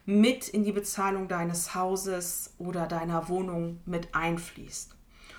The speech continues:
Oder wenn du auf Nummer sicher gehen willst und die Restschuld nach der ersten Darlehenslaufzeit absichern möchtest.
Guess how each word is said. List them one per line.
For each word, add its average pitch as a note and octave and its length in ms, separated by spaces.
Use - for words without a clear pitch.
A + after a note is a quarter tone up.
Oder A3+ 760
wenn G3+ 140
du A3 120
auf G#3 220
Nummer G3 240
sicher A#3+ 380
gehen A3 400
willst A3 520
und F#3+ 140
die F3+ 140
Restschuld E3+ 1000
nach G3+ 280
der - 160
ersten G3+ 420
Darlehenslaufzeit F3+ 1040
absichern - 540
möchtest. - 580